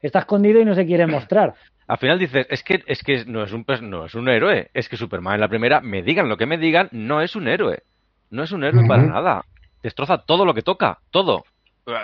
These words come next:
Speaker 2: Eh, pues, oye, y todo el mundo, es que, ah, por fin me gusta Superman. Pues a lo mejor tienes un problema.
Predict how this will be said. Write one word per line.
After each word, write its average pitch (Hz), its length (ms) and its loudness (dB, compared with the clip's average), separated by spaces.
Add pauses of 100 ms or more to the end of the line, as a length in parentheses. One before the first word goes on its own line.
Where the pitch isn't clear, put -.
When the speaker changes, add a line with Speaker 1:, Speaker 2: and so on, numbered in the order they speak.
Speaker 2:
Eh, 101 840 -8 (120)
pues, 113 180 -10
oye, 120 240 0
y 95 120 -6
todo 107 140 -6
el 104 60 -8
mundo, 98 180 -6
es - 60 -8
que, 127 80 -6
ah, 120 220 0 (260)
por 127 160 0
fin 180 180 0
me 208 60 2
gusta 175 220 0
Superman. 123 500 0
Pues 78 140 -14
a 71 40 -20
lo 78 60 -18
mejor 101 220 -6
tienes 139 200 -6
un 185 100 -8
problema. 147 440 0